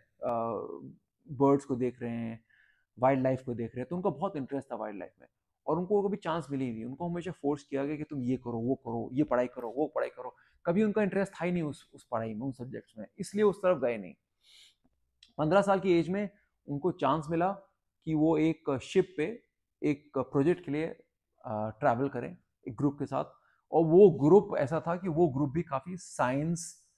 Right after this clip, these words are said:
रिलेटेड ही, अ, ग्रुप था, जो वाइल्ड लाइफ को स्टडी करने वाला था। तो चार्ल्स डार्विन का एक लक की बात है कि उनको इंटरेस्ट भी था, वो उस बोट पे बैठ गए, शिप पे, और वो ऐसी जगह गए जहाँ पर उनको बहुत सारी वाइल्ड लाइफ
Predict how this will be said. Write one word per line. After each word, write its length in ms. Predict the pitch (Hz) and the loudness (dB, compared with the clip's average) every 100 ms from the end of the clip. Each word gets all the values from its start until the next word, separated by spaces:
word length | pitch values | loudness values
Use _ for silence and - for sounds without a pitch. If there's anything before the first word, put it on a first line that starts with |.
| _ - | _ -4
रिलेटेड 520 | 131 139 143 147 147 | 0 2 0 -2 -4
ही, 380 | 135 190 247 - - | -4 -6 -8 -14 -10
अ, 140 | 120 117 | -6 -6
ग्रुप 260 | 117 127 - | -4 -6 -6
था, 360 | 165 220 240 _ | -6 -6 -10 _
जो 520 | 113 139 175 202 _ _ _ _ _ _ _ _ _ _ _ - - - - - _ - | -8 -4 -4 -6 _ _ _ _ _ _ _ _ _ _ _ -20 -20 -20 -20 -20 _ -10
वाइल्ड 320 | 110 139 151 | 4 6 6
लाइफ 200 | 151 151 | 6 4
को 100 | 151 | 2
स्टडी 240 | 147 139 135 | -4 -2 -2
करने 220 | 135 120 | -2 -4
वाला 220 | 120 117 | -2 -2
था। 180 | 113 151 | -2 -6
तो 260 | - 175 - | -6 -10 -2
चार्ल्स 300 | 147 151 160 | 2 2 2
डार्विन 240 | 147 156 165 | -2 -2 -2
का 180 | 170 | -2
एक 240 | - 165 - 127 | -2 -6 -12 -10
लक 320 | 117 160 - | 0 0 0
की 80 | 185 | -8
बात 220 | 147 135 165 | -2 -2 -2
है 60 | |
कि 140 | 160 151 | -10 -8
उनको 480 | 139 135 170 175 _ _ - | -8 -8 -6 -8 _ _ -8
इंटरेस्ट 420 | 143 123 156 165 | -6 0 0 0
भी 80 | 170 | -2
था, 440 | 185 202 214 _ _ _ - | 0 -2 -2 _ _ _ -6
वो 180 | 135 147 | 0 0
उस 120 | 127 | 0
बोट 320 | 110 123 127 | -2 -2 -2
पे 100 | 120 | -2
बैठ 240 | 104 120 139 | -2 0 0
गए, 280 | 175 185 180 | 0 -2 -4
शिप 260 | - 156 - | -10 -10 -6
पे, 180 | 196 185 _ _ - | -6 -8 _ _ -4
और 80 | 135 | 0
वो 100 | 151 | 2
ऐसी 240 | 135 175 | 0 -4
जगह 220 | 160 165 | -4 -2
गए 280 | 139 151 180 - _ 120 | 0 0 -2 -6 _ -4
जहाँ 140 | 147 | -2
पर 140 | 156 | -2
उनको 260 | 160 156 175 | -6 -4 -4
बहुत 480 | 135 131 110 165 165 | -4 -6 0 0 2
सारी 180 | 156 143 | -2 2
वाइल्ड 260 | 127 131 | 0 2
लाइफ 260 | 127 131 | 0 0